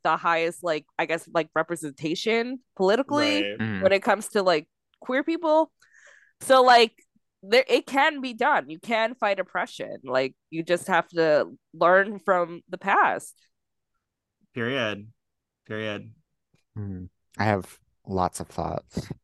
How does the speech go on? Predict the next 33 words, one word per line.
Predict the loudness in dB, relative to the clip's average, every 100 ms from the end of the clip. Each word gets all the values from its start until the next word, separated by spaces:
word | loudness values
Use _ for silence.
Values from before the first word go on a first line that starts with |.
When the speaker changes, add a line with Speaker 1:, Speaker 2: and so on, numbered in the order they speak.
| _ _ _ _ _ _ _ _
Speaker 3:
Um, | 2 4 4 4 2 -2 -6 -10 _ _ _ _ _ _ _ _ _ _ _ 2
I | 4 6 4 _ _ -2
just, | 0 0 0
when | 4
I | 6
worked | 6 4
at, | 6 6 4 2
um, | 0 0 -2
an | -4
aids | -2 -2 -4 -12 -6
archive, | -6 -2 0 2 0 -6 _
um, | 0 2 2 0 -4 -12 _ _ _ _ _
I | -2
know | 2 4
a | 6
lot | 4
of | 2
people | -8 -2 0 2 0 -2
around | -4 -4 -4 -6 -10
Trump | -4 -4 0
election | 0 0 -2 -8 -6 -6
were, | -4
like, | -2 -4 -8
coming | -8 -6 -4 -4
more | -4
to | -4 0
the | 2
archive | 0 0 -4 -4
to | -6
learn | -6 -4
how | -4
to, | -2
like, | -4